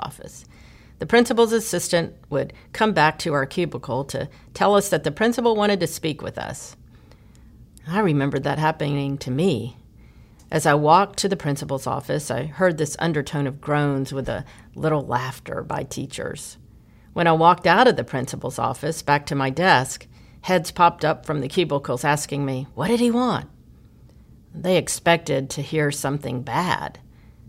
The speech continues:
and they were hoping they were not next on his list.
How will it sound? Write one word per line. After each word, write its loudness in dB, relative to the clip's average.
and 2
they 8
were 2
hoping 0
they 4
were 0
not 0
next -2
on -4
his -6
list. -12